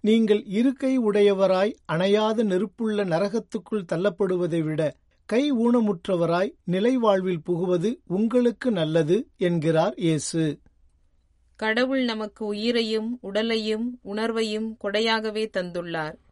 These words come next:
Speaker 2: உயிரை இறுதியில் அவரிடமே சேர்க்கவும், உடலை மதித்து உறுதியூட்டவும், உணர்வை கண்ணியமாய் நெறிப்படுத்தவும் நமக்கு கடமை உண்டு. அதோடு உடலின் உறுப்புகள் ஒவ்வொன்றையும் பொறுப்புடன் கையாளும் உரிமையும் உண்டு.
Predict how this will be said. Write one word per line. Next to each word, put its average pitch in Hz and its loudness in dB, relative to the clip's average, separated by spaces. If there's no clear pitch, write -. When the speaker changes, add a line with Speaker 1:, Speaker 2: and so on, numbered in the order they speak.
Speaker 2:
உயிரை 262 4
இறுதியில் 220 0
அவரிடமே 220 0
சேர்க்கவும், 202 -6
உடலை 254 4
மதித்து 226 -2
உறுதியூட்டவும், 208 -4
உணர்வை 240 2
கண்ணியமாய் 226 0
நெறிப்படுத்தவும் 202 -4
நமக்கு 196 -6
கடமை 190 -2
உண்டு. 165 -8
அதோடு 220 2
உடலின் 233 2
உறுப்புகள் 226 -2
ஒவ்வொன்றையும் 220 -2
பொறுப்புடன் 233 -2
கையாளும் 202 0
உரிமையும் 208 -6
உண்டு. 170 -8